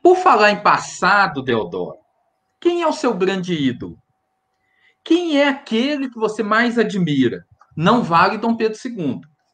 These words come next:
Deodoro riu da minha pilhéria e julgou, e jogou seu bispo. Eles estavam jogando xadrez, né? O Deodoro e o, e o seu secretário, o Alcides. "Meu pai, Alcides."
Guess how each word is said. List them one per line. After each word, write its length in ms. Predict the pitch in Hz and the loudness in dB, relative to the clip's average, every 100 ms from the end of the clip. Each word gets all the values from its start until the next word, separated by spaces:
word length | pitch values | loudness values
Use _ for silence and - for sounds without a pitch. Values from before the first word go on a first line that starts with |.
| _ _ _ _ _ _ _ | _ _ _ _ _ _ _
Deodoro 540 | 131 160 151 147 175 170 | 2 4 4 4 4 2
riu 360 | - 185 254 | 0 -2 0
da 100 | 214 | -2
minha 220 | 202 185 175 | -4 -6 -6
pilhéria 640 | 180 131 131 156 165 185 _ _ _ _ 170 | -6 -2 0 0 -2 -6 _ _ _ _ -8
e 60 | |
julgou, 600 | 160 190 151 170 190 - - | -4 -2 2 4 4 0 -6
e 60 | |
jogou 340 | 160 202 175 175 | 0 2 4 2
seu 260 | 180 214 | 2 0
bispo. 400 | - 127 120 - _ _ | 0 -4 -4 -16 _ _
Eles 100 | 131 | -12
estavam 240 | 127 156 160 | -4 -2 -2
jogando 260 | 160 151 | -4 -4
xadrez, 560 | 147 190 175 131 113 104 | -4 -4 -4 -4 -4 -4
né? 120 | 127 | -8
O 60 | 135 | -6
Deodoro 520 | 127 127 120 131 147 | -2 -2 0 -2 -2
e 80 | 160 | -4
o, 80 | 160 _ 151 | -10 _ -10
e 40 | |
o 40 | |
seu 160 | 139 151 | -6 -4
secretário, 640 | 160 156 147 143 117 110 | -4 -6 -6 -4 -4 -2
o 40 | 120 | -4
Alcides. 680 | 110 - 95 85 - _ _ _ _ _ _ _ _ _ _ _ - | -6 -10 -12 -12 -20 _ _ _ _ _ _ _ _ _ _ _ 0
"Meu 260 | 202 233 226 | 4 4 4
pai, 320 | 240 240 214 | 2 4 2
Alcides." 480 | 123 - 92 78 | 0 -4 -14 -16